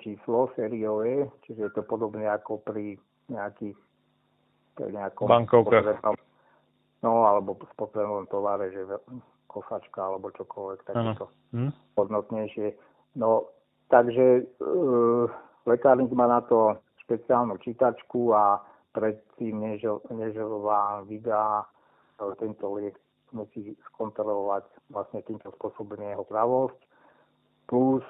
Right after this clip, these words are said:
Speaker 1: e, býva napl-, napríklad, e, keď máte tak, e, napríklad vitamíny bývajú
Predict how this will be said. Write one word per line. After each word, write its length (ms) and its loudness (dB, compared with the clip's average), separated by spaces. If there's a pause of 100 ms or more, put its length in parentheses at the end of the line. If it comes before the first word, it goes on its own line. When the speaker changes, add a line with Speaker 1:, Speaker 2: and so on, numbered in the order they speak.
Speaker 1:
e, 80 4 (640)
býva 320 4
napl-, 480 2
napríklad, 800 0
e, 400 2
keď 80 -2
máte 320 -2
tak, 240 -2
e, 320 -10 (320)
napríklad 480 -2
vitamíny 480 -4
bývajú 320 -2